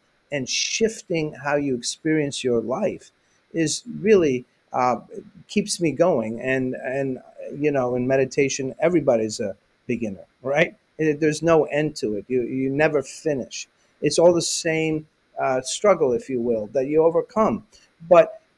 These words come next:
you do get these insights. You do get these shifts. You notice, I mean, you know, for me personally, um, I found greater joy in, in very ordinary things that I never had before.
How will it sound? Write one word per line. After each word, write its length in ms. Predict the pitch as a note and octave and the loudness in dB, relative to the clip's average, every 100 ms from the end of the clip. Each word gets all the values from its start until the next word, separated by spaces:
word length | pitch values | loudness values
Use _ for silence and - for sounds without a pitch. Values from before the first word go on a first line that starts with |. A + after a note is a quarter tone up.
| - | -8
you 180 | F3 F3 | -2 -2
do 260 | D3+ A#3+ | 0 -4
get 260 | A#3+ A3 G3+ | 0 0 0
these 260 | F3+ D#3+ - | -4 -6 -6
insights. 800 | E3+ E3+ - - - _ - - - | -6 -4 -4 -6 -10 _ -16 -16 -12
You 120 | D3+ | -12
do 240 | C#3+ G3+ G#3+ | -2 -2 2
get 300 | G3 F3 E3 | 2 2 -2
these 180 | C#3+ | -6
shifts. 720 | - - - D#3+ A#2+ - - - | -4 -4 -2 -2 -2 -8 -12 -8
You 140 | D3 | -4
notice, 520 | C#3+ D#3+ F3+ F3 D#3 - | 0 2 2 0 -4 -6
I 60 | B2+ | -6
mean, 280 | C3+ C3+ C3 _ - _ - | -4 -4 -6 _ -20 _ -8
you 100 | C#3+ | -4
know, 120 | B2+ | -4
for 140 | B2+ B2+ | -4 -6
me 120 | C3 | -6
personally, 680 | - D#3+ D#3+ D3+ B2 A#2 A2+ _ _ _ - | -4 -4 -4 -4 -2 -2 -6 _ _ _ -2
um, 340 | C3+ B2 A#2+ _ _ _ _ _ _ - | 0 0 -4 _ _ _ _ _ _ 2
I 160 | F#3 | 4
found 560 | G3 - F3+ G3+ G#3+ G3+ | 4 0 -2 2 0 0
greater 340 | E3 F3+ F3+ | 0 2 2
joy 520 | D3+ - D#3 D#3+ D3 - | 0 -2 0 2 2 -2
in, 380 | C#3 B2+ C3 C#3+ _ - | -6 -4 -4 -8 _ -10
in 180 | C#3+ B2+ | -8 -4
very 320 | B2+ E3 D#3+ - | 0 2 2 2
ordinary 580 | C3+ D3 C3 C3+ B2+ A#2+ | 2 2 2 0 0 -2
things 640 | - C3+ A#2+ E2 - - | -6 -6 -6 -8 -14 -8
that 120 | G#2+ A#2+ | -4 -2
I 120 | A#2 | 0
never 280 | A#2+ C3 A#2+ | -2 -2 -6
had 260 | A#2+ A2+ | -6 -8
before. 420 | A2+ G#2+ - E2+ | -10 -12 -14 -14